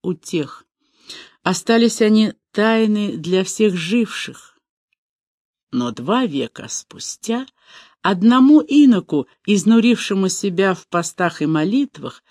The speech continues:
открылось главное. Во-первых, смешались в женской утробе царское семя с семенем дьявольским, а во-вторых, оперёд, как сгинуть в преисподнюю,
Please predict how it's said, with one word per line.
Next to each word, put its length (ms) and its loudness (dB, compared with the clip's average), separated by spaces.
открылось 720 -2
главное. 800 -4
Во-первых, 800 -2
смешались 840 0
в 80 -2
женской 540 0
утробе 640 2
царское 800 -2
семя 640 0
с 200 -14
семенем 540 2
дьявольским, 1000 -6
а 100 -10
во-вторых, 880 -6
оперёд, 460 0
как 240 2
сгинуть 560 2
в 80 -18
преисподнюю, 1120 0